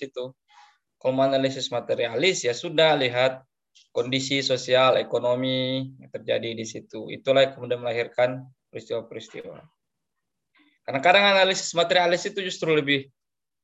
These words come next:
lebih membuat kita melek gitu ya. Kayak Ahmad Dahlan itu kan analisisnya cukup materialis itu ketika lihat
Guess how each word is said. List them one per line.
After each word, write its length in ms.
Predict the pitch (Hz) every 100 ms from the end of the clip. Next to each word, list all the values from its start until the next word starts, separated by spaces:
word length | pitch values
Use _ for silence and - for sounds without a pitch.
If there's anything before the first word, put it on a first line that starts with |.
| _ _ _ _
lebih 320 | 131 139 160
membuat 400 | 151 151 147 147
kita 560 | - 135 135 135 131 - - _ _ -
melek 400 | 156 170 160 147
gitu 160 | 135 123
ya. 320 | 127 139 135 -
Kayak 160 | 139
Ahmad 160 | 175 180
Dahlan 320 | 190 185 185 180
itu 80 | 185
kan 160 | 190
analisisnya 640 | 160 151 143 147 170 170 156
cukup 400 | 151 - 139 131
materialis 480 | 131 131 147 151
itu 160 | 127 - -
ketika 400 | - 120 - 120
lihat 240 | 117 117